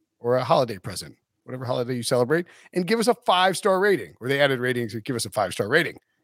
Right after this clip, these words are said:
Joining me to break down this game, John Breach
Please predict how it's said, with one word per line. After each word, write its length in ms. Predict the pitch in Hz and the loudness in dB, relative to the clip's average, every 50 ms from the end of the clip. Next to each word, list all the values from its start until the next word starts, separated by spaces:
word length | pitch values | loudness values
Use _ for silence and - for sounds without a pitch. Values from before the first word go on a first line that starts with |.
| _ _ _ _ _ _ _ _ _ _ _ _ _ _ _ _ _ | _ _ _ _ _ _ _ _ _ _ _ _ _ _ _ _ _
Joining 220 | - 160 165 160 156 | 0 0 2 4 2
me 60 | 143 | 2
to 60 | 139 | 2
break 180 | 120 139 135 - | 2 0 2 2
down 180 | 143 131 127 | 2 2 2
this 140 | 117 117 - | -2 -6 -2
game, 480 | - 214 226 233 240 247 240 240 247 - _ _ _ _ _ _ _ _ _ _ _ _ _ _ _ _ | 0 2 4 4 4 4 4 2 0 -2 _ _ _ _ _ _ _ _ _ _ _ _ _ _ _ _
John 240 | - 175 165 165 151 | 2 4 4 4 4
Breach 340 | 139 147 143 143 131 - | 4 2 2 2 0 -4